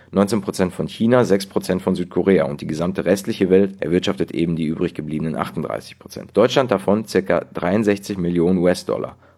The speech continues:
Vordergründig wird dabei weltweit eben durch das Sponsoring Geld verdient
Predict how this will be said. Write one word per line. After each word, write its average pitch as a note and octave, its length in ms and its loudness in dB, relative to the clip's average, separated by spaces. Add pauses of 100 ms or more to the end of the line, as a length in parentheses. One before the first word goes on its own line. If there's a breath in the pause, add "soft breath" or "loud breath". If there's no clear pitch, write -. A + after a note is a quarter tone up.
Vordergründig F#2+ 680 2
wird E2+ 140 -2
dabei D2+ 280 0
weltweit D#2+ 460 -2
eben D2+ 220 -6
durch D2+ 100 -6
das - 160 -14
Sponsoring A2 480 2
Geld G2+ 220 4
verdient F#2+ 420 0